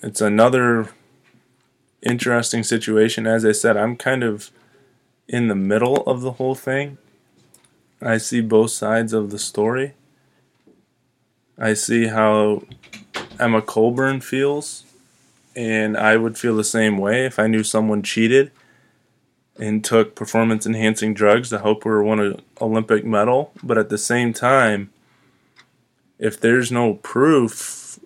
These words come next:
you can't really strip someone if you don't have evidence against them. So I think the committee's kind of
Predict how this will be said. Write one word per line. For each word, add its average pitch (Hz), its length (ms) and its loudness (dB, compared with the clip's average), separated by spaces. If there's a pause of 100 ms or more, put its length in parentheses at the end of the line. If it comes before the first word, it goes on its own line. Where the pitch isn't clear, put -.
you 123 100 -8
can't 131 300 -4
really 123 200 0
strip - 460 0
someone 107 420 -2
if 104 160 -4
you 113 60 -2
don't 113 220 0
have 107 260 2
evidence 120 460 2
against 101 340 -8
them. 113 240 -10 (880)
So 104 380 4
I 101 100 4
think 123 280 -6
the 117 80 -2
committee's 117 520 0
kind 113 220 2
of 104 320 -4